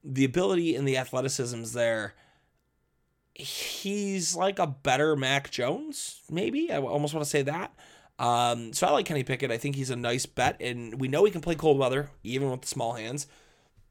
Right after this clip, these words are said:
I, I don't think the size has anything to do with it. I'm going Kenny Pickett at twenty. Twenty-one,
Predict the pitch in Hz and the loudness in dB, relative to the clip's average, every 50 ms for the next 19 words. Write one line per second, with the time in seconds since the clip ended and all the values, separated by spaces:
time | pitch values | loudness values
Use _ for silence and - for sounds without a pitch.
0 | - - - - - 165 - - - - 175 - 160 160 170 147 - 160 160 165 | -20 -20 -20 -14 -14 -14 -14 -10 -6 -4 -2 0 0 -2 -2 -2 -2 -2 -2 -2
1 | 170 165 147 165 160 147 139 - 139 - 135 131 127 123 123 120 - - 139 120 | -2 -4 -2 -4 -4 -4 -4 -6 -6 -2 0 0 0 0 0 -2 -4 -4 -2 -2
2 | - - 120 131 135 135 147 143 127 120 113 120 87 76 69 60 - 113 123 131 | -2 -2 -2 -2 0 0 0 0 -2 -2 -4 -6 -6 -6 -6 -6 -4 -4 -2 2
3 | 139 131 127 127 - 131 123 113 - 117 - 107 95 107 - - 110 101 107 107 | 2 2 2 0 -4 -6 -6 -6 -6 -6 -6 -8 -12 -12 -10 -8 -8 -8 -8 -10
4 | 104 _ - - - - _ - - 214 240 269 240 208 185 190 214 254 240 160 | -14 _ -20 -20 -20 -20 _ -8 -2 -2 0 0 0 2 2 4 4 4 2 -2
5 | 123 - | -6 -6